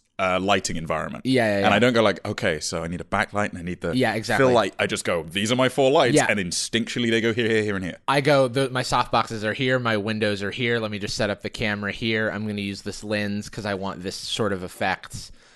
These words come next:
Speaker 2: Uh, and then it's just like, boom, let's just go. And then I'm not second guessing myself on my scripts, which I typically, like, will send to Jordan or I'll send to other friends and I'll, like, pour over them.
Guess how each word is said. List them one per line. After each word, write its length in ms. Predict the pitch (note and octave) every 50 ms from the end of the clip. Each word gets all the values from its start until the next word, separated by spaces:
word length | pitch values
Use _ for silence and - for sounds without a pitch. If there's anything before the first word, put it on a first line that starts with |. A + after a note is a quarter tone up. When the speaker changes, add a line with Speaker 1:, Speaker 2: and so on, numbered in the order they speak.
| _ _ _ _ G2+
Speaker 2:
Uh, 300 | F#2+ F#2 F2+ E2 E2 - -
and 160 | G2 G2+ G2
then 100 | G2+ G2
it's 100 | F2+ -
just 140 | F#2+ F2 -
like, 180 | F#2 E2 E2+ E2+
boom, 240 | A2 G2+ F#2+ F2+
let's 200 | F2 F2+ E2+ - -
just 180 | F2+ E2+ E2
go. 320 | - G2+ G2 F#2 E2+ E2 - -
And 140 | - C#3 D3+
then 100 | D3+ D3
I'm 120 | C3+ C3 C3
not 200 | B2+ A#2+ G#2+ -
second 300 | - A#2+ - B2 A2+ G#2
guessing 260 | G#2+ G2+ - A2 G#2
myself 400 | G2+ F#2+ - - F#2+ F2+ - -
on 220 | F2+ F2 E2+ E2+
my 120 | E2 E2 -
scripts, 680 | - - - - G#2+ G2 F#2 - - - - - - - _ - - - _
which 160 | - G#2 -
I 40 | G#2+
typically, 460 | F#2+ - A#2+ F2 - F#2+ - G#2+ G2
like, 240 | F#2 F2 E2 D#2+ -
will 80 | F#2 F2+
send 320 | - - - G#2+ G2 F#2+
to 80 | G#2 F#2
Jordan 540 | D#2+ - G2 G2 F#2 F#2 F#2+ F#2 F#2 F#2 F2+
or 100 | F2 F2
I'll 80 | F2
send 160 | - - F#2+
to 80 | F#2+ F#2
other 160 | F2+ F2+ F2
friends 380 | - - F#2 F2+ F2 F2 F2 E2+
and 100 | E2+ E2
I'll, 60 | E2
like, 200 | E2 E2 _ _
pour 280 | - - G#2+ G2+ F#2+ F#2
over 180 | F2+ E2+ F#2+
them. 260 | F#2+ G#2+ G#2+ A2 A#2